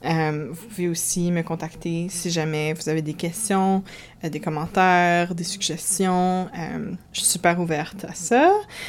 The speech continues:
à travers la page Facebook, euh, de Gatineau ou le compte, euh, Instagram. Euh, vous pouvez aussi, euh, m'aider à partager, euh, la page et le compte.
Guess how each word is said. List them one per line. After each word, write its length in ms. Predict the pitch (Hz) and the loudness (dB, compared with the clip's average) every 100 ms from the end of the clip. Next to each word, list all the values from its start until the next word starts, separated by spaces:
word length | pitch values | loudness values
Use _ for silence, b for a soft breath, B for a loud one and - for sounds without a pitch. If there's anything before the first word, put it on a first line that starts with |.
| B - | B -2
à 80 | |
travers 320 | - 180 160 165 | 2 4 4 2
la 120 | 147 | 2
page 300 | 190 233 - | 4 4 6
Facebook, 600 | 226 220 220 220 - - - | 4 6 4 2 -4 -10 -2
euh, 540 | 170 156 151 143 147 170 | 2 2 2 0 -2 -2
de 80 | 170 | 0
Gatineau 580 | 160 170 - 175 175 180 | 2 0 2 2 4 4
ou 120 | 208 208 | 6 6
le 100 | 170 | 6
compte, 440 | - 165 160 - | 0 -4 -4 -2
euh, 240 | 165 147 - | 0 0 -2
Instagram. 680 | 156 196 156 165 151 233 349 - B B B B - | -4 -4 -6 -4 0 0 -2 -8 B B B B -2
Euh, 440 | 165 160 160 156 160 | 2 2 2 0 -2
vous 160 | 175 196 | -6 -10
pouvez 280 | - 180 165 | -2 2 2
aussi, 720 | 156 - 165 165 160 160 160 | 2 -2 0 2 2 2 0
euh, 260 | 151 175 175 | -2 -4 -2
m'aider 380 | 170 170 170 170 | 0 0 0 -2
à 80 | 165 | -4
partager, 680 | 170 - 175 170 165 160 165 | -10 -4 -4 -2 -2 -4 -6
euh, 240 | - 190 190 | -8 -8 -6
la 120 | 185 170 | -4 -2
page 380 | 170 170 180 | -2 -2 -2
et 60 | 190 | -2
le 60 | 170 | -2
compte. 420 | - 165 214 | -4 -6 -6